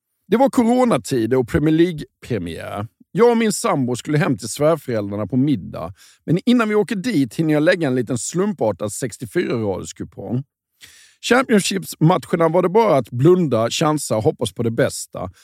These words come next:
Men Premier League har man ju lite kunskap om, så där vågade man tro på skrällchanser. Under middagen hade jag nästan helt glömt bort mitt spel, så jag tog upp telefonen och kollade lite snabbt på resultaten. Vad fan, alla första tio matcherna har ju gått in,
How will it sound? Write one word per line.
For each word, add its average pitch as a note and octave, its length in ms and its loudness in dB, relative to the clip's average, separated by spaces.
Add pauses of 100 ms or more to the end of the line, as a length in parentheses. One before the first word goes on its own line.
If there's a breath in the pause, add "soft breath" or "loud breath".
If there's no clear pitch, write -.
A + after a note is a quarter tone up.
(160)
Men D3+ 120 -2
Premier A3 300 0
League A#3 240 -2
har G#3+ 80 0
man D#3+ 120 0
ju D#3 80 0
lite F3 260 -2
kunskap C#3+ 560 -2
om, G2 260 -12
så - 140 -6
där A3 200 2
vågade G3+ 320 2
man D3 120 2
tro B2 240 -2
på G2+ 60 -8
skrällchanser. B2+ 1120 -6 (380)
Under C#4 180 6
middagen D3 440 4
hade F3+ 180 2
jag F#3+ 80 0
nästan G3+ 260 2
helt C#3 320 2
glömt C3+ 240 -2
bort - 280 0
mitt G2+ 160 -4
spel, G2+ 540 -4
så - 140 -6
jag E3+ 100 -2
tog A#3+ 120 -4
upp A3 140 -6
telefonen F#3 540 2
och B2 100 -2
kollade D3 320 2
lite G#2+ 160 -8
snabbt C3 340 -4
på - 80 -16
resultaten. G2+ 920 -4 (540)
Vad B2+ 120 0
fan, B2 560 0
alla A#3 280 4
första F#3 340 0
tio A3+ 260 2
matcherna C#3+ 380 2
har B2 40 4
ju B2 60 2
gått B2+ 220 0
in, A#2+ 380 0